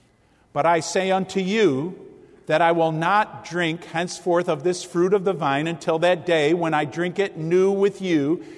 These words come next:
in my Father's kingdom." We often refer to this passage in the Word of God when we have communion. But Jesus is pointing out that he is instituting a new way.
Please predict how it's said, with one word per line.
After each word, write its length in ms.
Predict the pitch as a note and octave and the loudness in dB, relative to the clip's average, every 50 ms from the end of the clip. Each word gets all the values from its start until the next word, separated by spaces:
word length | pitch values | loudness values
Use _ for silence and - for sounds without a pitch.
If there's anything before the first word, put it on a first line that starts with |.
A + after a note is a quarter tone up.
| - - | -16 -12
in 140 | - E3 F3 | -8 -6 -2
my 140 | E3+ E3 E3 | 0 0 -2
Father's 480 | - - F3+ F3 F3+ F3 F3+ E3+ - - | 0 0 2 2 2 2 0 -2 -4 -4
kingdom." 500 | - G#3 A3 A3 G3 E3 B2 G2+ D#2+ - - - - - - - _ _ _ - | -4 -2 -2 0 0 -2 -4 -4 -8 -16 -20 -20 -20 -20 -20 -20 _ _ _ -2
We 140 | E3+ F3+ | 2 4
often 500 | F3+ F3+ E3+ F3 E3+ - E3+ E3+ F3+ F#3 F3 - - - | 4 6 4 4 2 2 0 0 0 -2 -6 -10 -14 -8
refer 380 | - D#3+ D#3 - - F3+ F3+ F#3 | -4 -4 -4 -2 0 2 2 2
to 160 | F3+ - F3+ | 0 -2 -4
this 200 | D#3 D#3 D3 - | -4 -4 -6 -8
passage 760 | - - - E3+ E3+ F#3 - - - C3+ C#3+ E3+ F3+ - - - - - - - - - - _ _ - | -10 -6 -2 2 2 2 2 0 0 0 0 0 -2 -4 -14 -18 -20 -20 -20 -20 -20 -20 -20 _ _ -6
in 220 | F3 E3+ E3 D#3+ | -4 -4 -2 2
the 200 | D#3 D3 C#3+ C#3 | 2 2 2 2
Word 340 | C#3 C#3 C#3 D3 D#3 D3 C#3 | 0 -2 0 2 2 2 2
of 120 | C3 A2+ | 0 -2
God 260 | B2+ C3+ C3 C3+ C#3 D#3+ | 0 2 2 2 2 0
when 220 | D3+ C#3+ C#3+ C3+ | -2 -4 -4 -4
we 280 | C#3 D3 D3 D3 D3 C#3 | -4 -4 -4 -4 -6 -6
have 340 | - C#3+ C3+ C3 B2 - | -4 0 0 0 -2 -4
communion. 760 | - E3+ D#3+ E3 G3 A3+ B3 A3+ G#3 D#3 B2 G#2 F#2 - - - - - - - _ _ _ _ _ _ _ _ _ _ - _ - | -6 -6 -4 -2 0 0 0 0 0 -2 -4 -6 -8 -14 -18 -20 -20 -20 -20 -20 _ _ _ _ _ _ _ _ _ _ -20 _ -8
But 160 | D3+ D3 A#2+ | -8 -8 -8
Jesus 560 | - - G3 A3 A#3 G#3 D3+ D3+ D3+ C#3+ - | -6 -8 -6 -4 -4 -4 -4 -6 -6 -6 -6
is 100 | E3 C#3+ | -8 -10
pointing 520 | - - - F3 F3+ G3+ F3+ G#3 F#3 D3+ C3 | -10 -10 -8 -8 -8 -6 -6 -8 -8 -4 -4
out 340 | B2+ C3 D3+ F#3+ - - - - - - - - - - | -2 0 0 0 -2 -4 -10 -20 -20 -20 -20 -20 -16 -6
that 680 | C#3 D3 C#3+ D3 E3+ G3 - - - - - - - - - | -2 2 2 2 2 0 -2 -6 -14 -16 -18 -20 -20 -14 -6
he 180 | - A3 A#3 | -4 -2 -2
is 320 | B3 - - E3+ D3+ - - - | -2 -4 -6 -8 -8 -8 -8 -8
instituting 920 | F#3 G#3+ - - - G#3+ G#3+ - - C#3+ B2 B2+ C#3 D#3+ F3+ G3 - - - - - | -8 -8 -6 -4 -4 -6 -4 -4 -6 -4 -4 -2 -2 -4 -4 -6 -10 -14 -10 -4 -2
a 80 | D3+ | -2
new 380 | D#3 D#3+ E3 F3+ G3 F#3+ F#3 F#3+ | -2 0 -2 0 0 0 0 0
way. 540 | F#3+ F#3 F#3 G#3 G#3+ A3 E3 B3 A3 - | -2 -2 2 4 4 4 4 2 0 -4